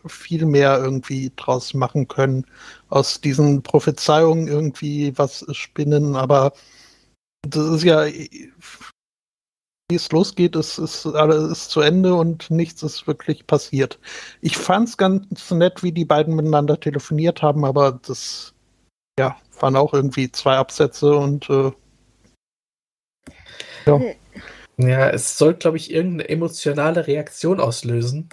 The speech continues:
Speaker 2: Nee, ich, nein,
Speaker 3: Ne?
Speaker 2: ich, ich, ich würde dir da komplett widersprechen, weil
Speaker 3: Ich vermute das, es hat bei mir nicht geklappt.
Speaker 2: ich, ich glaube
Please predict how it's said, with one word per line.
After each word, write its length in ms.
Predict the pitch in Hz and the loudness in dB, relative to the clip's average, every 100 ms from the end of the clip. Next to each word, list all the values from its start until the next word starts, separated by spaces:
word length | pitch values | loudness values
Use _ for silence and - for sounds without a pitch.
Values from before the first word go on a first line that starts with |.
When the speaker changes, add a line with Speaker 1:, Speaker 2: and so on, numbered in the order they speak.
| - | -4
Speaker 2:
Nee, 160 | 254 339 440 - - _ - | 0 4 2 0 -10 _ -14
ich, 240 | 254 - _ | -14 -16 _
nein, 380 | 277 392 427 254 _ | 2 2 0 -4 _
Speaker 3:
Ne? 140 | 165 | -2
Speaker 2:
ich, 160 | 415 - | -2 -6
ich, 120 | - - - - - | -12 -14 -20 -8 -6
ich 160 | 269 | 0
würde 160 | 285 392 440 | 2 2 2
dir 120 | 427 | 2
da 120 | 403 | 2
komplett 400 | 392 349 320 381 | 0 -4 -2 -2
widersprechen, 680 | 403 403 - - 415 403 247 | 0 -2 -2 -2 -2 -2 -2
weil 480 | 226 254 262 220 - | 2 2 2 0 0
Speaker 3:
Ich 180 | 226 - | 0 2
vermute 400 | 214 220 302 - | 0 0 -2 0
das, 200 | 156 - | -2 -2
es 80 | 185 | -6
hat 120 | 180 | -4
bei 80 | 185 | -4
mir 140 | 190 | -4
nicht 180 | 180 - | -8 -12
geklappt. 420 | - 226 - - 466 - - - _ _ - - _ _ _ | -4 -4 -4 -14 -16 -18 -20 -20 _ _ -20 -20 _ _ _
Speaker 2:
ich, 180 | 285 277 | -6 -2
ich 180 | 294 - | -2 2
glaube 260 | 311 415 | 4 4